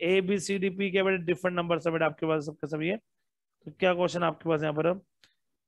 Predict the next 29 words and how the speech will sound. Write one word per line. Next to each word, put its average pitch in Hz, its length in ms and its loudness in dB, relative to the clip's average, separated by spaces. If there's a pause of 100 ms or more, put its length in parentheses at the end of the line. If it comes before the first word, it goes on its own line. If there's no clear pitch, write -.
(120)
ए 180 240 2
स्क्वायर 190 460 2 (120)
प्लस 185 300 4 (120)
बी 175 200 0
स्क्वायर 190 380 0 (120)
प्लस 180 320 2
सी 170 160 -2
स्क्वायर, 143 440 -4 (680)
साथ 165 340 0
में 185 140 -2
क्या 185 100 4
है 180 60 6
बेटे 180 120 4
आपके 170 180 0
पास? 180 120 2 (100)
P 170 160 0
square 180 400 0 (480)
minus 175 480 -2
of 190 160 2
twice 165 400 2
of 143 100 -6 (1600)
ए 175 140 4
बी 180 200 0
प्लस 190 340 2
बी 160 200 0
सी 185 220 -2 (1300)
प्लस 190 320 2
सी 175 140 4
D 135 160 0